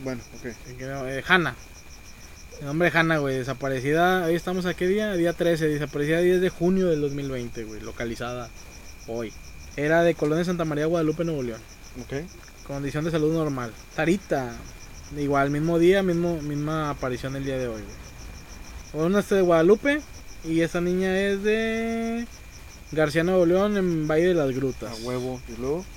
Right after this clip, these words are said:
Speaker 2: Otra niña, eh, el Fraile, García, Nuevo
Speaker 1: A
Speaker 2: León.
Speaker 1: huevo.
Speaker 2: García.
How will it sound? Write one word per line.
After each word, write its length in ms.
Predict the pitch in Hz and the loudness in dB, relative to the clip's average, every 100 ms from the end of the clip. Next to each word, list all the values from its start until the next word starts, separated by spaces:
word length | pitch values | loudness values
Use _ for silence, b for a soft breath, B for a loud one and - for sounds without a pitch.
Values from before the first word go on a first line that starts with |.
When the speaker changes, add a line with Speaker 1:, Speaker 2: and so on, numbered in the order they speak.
| - - - - | -18 -18 -18 -6
Speaker 2:
Otra 200 | 160 160 | -2 0
niña, 440 | 175 196 202 202 190 - - - - - - - - - - - - - | 2 2 2 0 -4 -12 -16 -16 -16 -16 -16 -16 -14 -16 -16 -16 -14 -6
eh, 580 | 139 139 139 139 135 131 | -2 0 0 0 -2 -2
el 120 | 143 | -4
Fraile, 440 | 135 156 160 151 123 | 0 4 4 4 -2
García, 280 | 123 120 143 | -6 -8 -6
Nuevo 160 | 151 | -4
Speaker 1:
A 20 | 131 | -4
Speaker 2:
León. 140 | 110 | -6
Speaker 1:
huevo. 260 | 120 127 139 - - - - | -4 -4 -6 -10 -16 -14 -8
Speaker 2:
García. 360 | 123 110 123 | -8 -6 -8